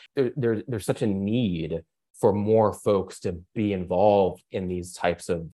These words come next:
pieces of work. And it's not always gonna be at the U S Supreme Court level. And it's a great augmentation to a practice because this is an area where you can put your legal skill to work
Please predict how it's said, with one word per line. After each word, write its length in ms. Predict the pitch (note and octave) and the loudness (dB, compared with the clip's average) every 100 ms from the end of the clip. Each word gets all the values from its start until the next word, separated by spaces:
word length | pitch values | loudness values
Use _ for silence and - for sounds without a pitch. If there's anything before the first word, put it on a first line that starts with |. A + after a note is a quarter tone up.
| _ | _
pieces 340 | - F#2+ F#2 | -4 -4 -2
of 120 | F2 E2+ | -6 0
work. 260 | F2+ F#2 | 2 2
And 80 | F#2+ | 0
it's 260 | E2+ - - | -4 -6 -4
not 380 | G#2 A2+ A#2+ | 2 4 6
always 240 | A#2 G#2 F#2+ | 8 6 2
gonna 160 | F#2+ | -2
be 140 | F2 F2+ | -2 -2
at 100 | E2 | -2
the 120 | F2 | -2
U 120 | F2 | -2
S 160 | E2+ - | -2 -4
Supreme 380 | F#2+ - F2 E2 | -10 -6 -6 -4
Court 240 | F2+ - | -4 0
level. 440 | F#2+ F#2+ F2 D2 - - - _ - | 2 4 2 0 -4 -20 -20 _ 2
And 120 | A2+ | 2
it's 140 | A2 | 4
a 40 | A2+ | 0
great 540 | G2 G2 A#2 B2 - - | -2 2 4 4 0 -2
augmentation 840 | F#2 G2+ G2 F2+ G2+ G#2 - F#2 | 0 0 -4 -4 -4 -4 -4 -8
to 200 | - F2 | -4 -6
a 20 | |
practice 760 | - A#2+ C3 - G2 F2 - - - _ | 0 0 0 0 -2 -2 -8 -14 -20 _
because 200 | A#2 A#2+ | -2 0
this 200 | G2 A#2+ | 0 0
is 100 | A#2+ | 0
an 100 | A2 G#2+ | -2 0
area 380 | G#2+ A2 G#2 | 2 2 0
where 500 | G2 F#2+ F#2+ F2 F2+ - _ _ F#2 | -2 0 2 2 0 -4 _ _ -2
you 200 | A#2 B2+ | 0 0
can 420 | - A#2 G2+ G2 | 0 -4 -2 -4
put 300 | - C3 - - | -2 -4 -4 -10
your 140 | A2+ | -6
legal 340 | G2+ G2+ B2 A2+ | -4 -2 -2 -2
skill 380 | - - G2+ F#2 - | -4 -2 2 2 -2
to 140 | - G2 | -6 -4
work 480 | F2 G#2+ G2+ - | 2 4 4 2